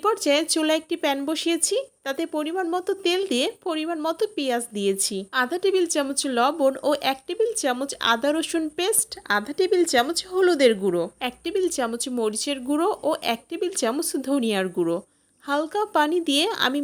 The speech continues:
মশলাগুলো কষিয়ে নিচ্ছি। এখন পর্যন্ত যারা ভিডিওটি দেখছো তাদেরকে বলছি প্লিজ একটি লাইক করে পেজটির সাথেই থেকো, ও যারা YouTube থেকে দেখছো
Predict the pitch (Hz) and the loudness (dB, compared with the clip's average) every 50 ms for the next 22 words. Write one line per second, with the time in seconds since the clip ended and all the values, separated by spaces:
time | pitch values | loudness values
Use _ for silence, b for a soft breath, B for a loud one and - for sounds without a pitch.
0 | 277 269 269 269 - - 294 285 269 294 302 302 302 302 302 294 - 330 311 294 | 0 0 0 0 0 -2 -2 0 0 0 0 0 0 0 -2 0 0 0 0 0
1 | 302 311 302 302 - - 370 - 262 254 247 - 370 392 392 - 349 269 269 262 | 0 0 -2 -2 0 0 2 2 2 0 0 -2 -2 0 2 2 2 2 2 0
2 | 247 277 262 226 240 226 247 262 247 247 240 214 190 247 320 330 - 339 254 247 | 0 0 2 4 6 6 6 6 4 2 0 0 0 -2 0 2 2 2 4 4
3 | 240 240 240 - 311 294 294 - 262 254 254 311 330 320 - 359 320 370 349 349 | 4 4 2 0 -2 2 4 4 4 4 4 2 0 0 0 2 2 4 4 2
4 | 320 - 349 339 - 349 359 349 349 320 370 349 349 - 339 330 339 349 359 403 | 4 2 2 2 2 2 4 4 4 4 2 0 0 0 0 2 4 4 4 4
5 | 381 - - - 359 302 262 269 262 - 311 302 - - 349 339 - - 294 240 | 2 -2 -4 -4 -4 -2 -2 -2 -2 -2 -2 -2 -2 0 0 0 0 2 2 2
6 | 240 240 311 320 339 320 - 349 349 349 - 349 294 - 330 370 349 - 349 359 | 2 2 0 -2 0 0 2 0 0 0 0 -2 -2 0 0 0 0 2 2 2
7 | 359 359 349 302 285 269 - - 349 359 - - 302 302 262 277 233 269 277 269 | 2 4 2 2 2 0 0 2 0 0 0 0 0 0 0 0 2 0 0 0
8 | - - 320 | -2 -4 -4